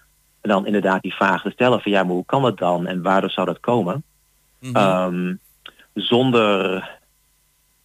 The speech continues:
Speaker 1: volgens daar conclusies, conclusies aan te verbinden.
Speaker 2: Mhm.
Speaker 1: Op een gegeven moment zegt een personage in het boek ook van, ja, ehm, eh, je, je kan er wel een betekenis aan geven aan al die levens, maar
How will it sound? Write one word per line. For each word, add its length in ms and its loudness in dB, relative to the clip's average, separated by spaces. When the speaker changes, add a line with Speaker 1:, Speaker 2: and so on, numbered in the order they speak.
Speaker 1:
volgens 340 -4
daar 120 0
conclusies, 540 -4
conclusies 520 -2
aan 160 -2
te 60 -6
verbinden. 540 -2
Speaker 2:
Mhm. 260 -2
Speaker 1:
Op 120 6
een 60 -2
gegeven 260 4
moment 160 -2
zegt 180 0
een 80 -4
personage 580 0
in 60 0
het 120 -2
boek 220 0
ook 200 0
van, 120 -4
ja, 320 2
ehm, 440 0
eh, 280 2
je, 560 -10
je 140 4
kan 360 4
er 100 2
wel 260 4
een 60 0
betekenis 480 -2
aan 120 -6
geven 400 -4
aan 140 -4
al 160 -2
die 100 -10
levens, 460 -2
maar 240 2